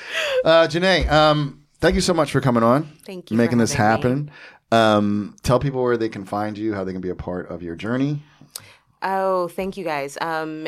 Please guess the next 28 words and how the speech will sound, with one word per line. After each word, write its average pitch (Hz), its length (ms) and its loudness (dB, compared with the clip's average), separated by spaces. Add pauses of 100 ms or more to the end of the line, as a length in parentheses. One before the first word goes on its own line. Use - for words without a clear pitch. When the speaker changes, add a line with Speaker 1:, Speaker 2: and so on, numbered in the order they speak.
Speaker 2:
you 180 220 -8
can 175 300 -10
read 175 220 -8
my 175 100 -4
stories 165 560 -6
at - 180 -10
wine 156 380 -4
mag 147 340 -6
dot 143 220 -6
com 156 600 -6
and 151 300 -8
in 151 440 -14
Wine 151 300 -10
Enthusiast 143 800 -12
print - 200 -10
publication 165 520 -12
every 190 200 -10
now 196 140 -8
and 220 100 -12
then. 277 200 -12 (600)
Um, 160 540 -4
on 156 240 -6
Instagram, 156 600 -8
I 147 140 -6
am 151 340 -10
Champagne 180 760 -10
and 156 220 -14
Reservations. 156 960 -12